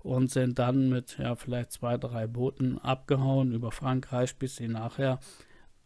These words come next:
ja, in Kanada angekommen sind, in Oak Island und haben dort diesen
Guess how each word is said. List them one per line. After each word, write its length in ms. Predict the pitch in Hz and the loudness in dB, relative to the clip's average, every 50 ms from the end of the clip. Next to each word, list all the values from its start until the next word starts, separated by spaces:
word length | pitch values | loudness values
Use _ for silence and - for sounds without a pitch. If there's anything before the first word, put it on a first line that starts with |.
| _ - _ _ _ _ - | _ -20 _ _ _ _ -2
ja, 240 | 127 123 117 117 - | 0 0 -2 -2 -4
in 140 | 123 131 135 | -4 -4 -2
Kanada 420 | - - 151 156 151 143 131 120 | 0 2 4 4 4 4 4 2
angekommen 500 | 110 127 139 139 135 - - 139 131 131 | 2 4 2 2 2 0 0 0 0 0
sind, 220 | 123 131 131 135 - | 0 0 -2 -2 -2
in 180 | 120 120 117 | -2 -2 -2
Oak 260 | 120 120 127 131 131 120 | 0 -2 -2 -2 -2 -4
Island 420 | 120 120 127 131 135 139 143 - | -4 -2 0 2 2 2 2 0
und 180 | 131 117 - - | -4 -6 -6 -4
haben 240 | 131 127 120 120 113 | -4 -2 -2 -2 -2
dort 320 | 117 110 117 127 - - | -2 -2 -4 -4 -4 -4
diesen 340 | 117 117 117 117 113 117 | -6 -4 -2 -2 -4 -4